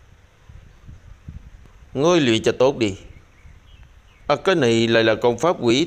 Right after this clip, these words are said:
tụ thất truyền hơn ngàn năm. Lão đại à, ngài không phải là ngài quá mạnh rồi. À, tôi vừa rồi nghe nói mọi người muốn đi dạo phố,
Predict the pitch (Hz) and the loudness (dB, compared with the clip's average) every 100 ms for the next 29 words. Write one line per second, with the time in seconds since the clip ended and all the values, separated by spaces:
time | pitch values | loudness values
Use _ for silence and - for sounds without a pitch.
0 | - 127 127 185 - 127 113 131 175 131 | 0 0 0 -2 -2 -2 0 0 0 0
1 | 104 104 107 92 - - - - 120 143 | -2 -2 -4 -8 -16 -20 -20 -6 -2 2
2 | 113 113 113 - 160 196 190 165 175 160 | 2 2 0 0 0 0 0 2 2 2
3 | 156 156 185 208 160 123 127 120 110 95 | 0 0 0 0 0 -2 0 0 0 -4
4 | - - - - - - - - - - | -12 -20 -20 -20 -20 -20 -20 -20 -20 -20
5 | - - - - - - _ - - _ | -20 -20 -20 -20 -20 -20 _ -20 -20 _
6 | _ - - - - - - - - - | _ -20 -20 -20 -20 -20 -20 -20 -20 -20
7 | - 131 135 185 160 123 117 117 113 117 | -8 -2 0 0 2 4 4 4 4 2
8 | 117 117 139 202 175 131 131 123 135 175 | 2 2 2 0 0 0 2 2 2 0
9 | 160 117 104 120 160 208 | 0 0 2 0 2 0